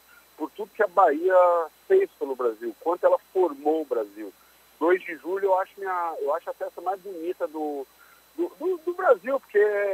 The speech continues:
os baianos foram quem se bateram mesmo pela independência do Brasil contra os portugueses. É onde teve, é onde teve disputa de fato, é onde teve luta de fato. Então, dito isso, é, pra mim foi um privilégio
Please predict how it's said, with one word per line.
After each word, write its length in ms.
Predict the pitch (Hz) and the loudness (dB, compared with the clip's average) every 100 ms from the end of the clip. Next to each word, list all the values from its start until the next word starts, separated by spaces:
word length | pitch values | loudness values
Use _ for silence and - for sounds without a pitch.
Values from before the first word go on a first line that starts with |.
| 190 185 175 | -2 -2 -4
os 80 | 170 | 2
baianos 340 | 185 190 269 - | 4 4 -2 -6
foram 240 | 262 214 | -4 -4
quem 720 | 175 190 180 170 156 143 131 110 _ _ _ _ | -6 -6 -6 -8 -10 -12 -14 -18 _ _ _ _
se 60 | |
bateram 600 | 160 175 - - 190 190 165 | 0 0 0 -2 0 0 -2
mesmo 220 | 160 170 - | -8 -10 -8
pela 200 | 165 160 | -8 -8
independência 680 | 165 - 151 147 156 - | -10 -10 -10 -8 -10 -10
do 100 | 143 | -12
Brasil 420 | 139 139 123 135 139 | 2 4 4 0 -8
contra 260 | 139 131 | -10 -12
os 80 | _ | _
portugueses. 580 | 139 127 127 117 120 107 | -6 -6 -8 -6 -6 -2
É 60 | 135 | -2
onde 220 | 170 185 | -2 -6
teve, 580 | - 190 170 160 143 123 _ _ - | 0 0 0 -6 -8 -10 _ _ -4
é 60 | |
onde 260 | 131 170 170 | -4 -2 -8
teve 340 | - 190 190 175 | 0 0 0 -4
disputa 640 | 170 - _ 175 170 143 | -10 -10 _ -4 -4 -6
de 100 | 123 | -16
fato, 320 | _ 135 120 123 | _ 2 2 0
é 40 | |
onde 160 | 139 143 | -8 -8
teve 280 | - 160 160 | -6 -4 -2
luta 320 | 147 143 131 | -2 -4 -6
de 100 | 117 | -16
fato. 320 | _ 95 82 _ - - - - _ | _ 0 0 _ -20 -20 -20 -20 _
Então, 180 | 453 254 | 4 4
dito 380 | 277 302 359 311 | -2 -4 -2 -2
isso, 400 | 403 - - - _ _ - - - _ - | -4 -6 -12 -20 _ _ -20 -20 -20 _ 0
é, 560 | 151 156 151 151 151 - | 4 6 4 2 0 0
pra 140 | 175 | 2
mim 140 | 175 240 | 2 0
foi 160 | - | -6
um 60 | 254 | -8
privilégio 640 | - 254 240 180 185 214 | -8 -12 -8 2 2 2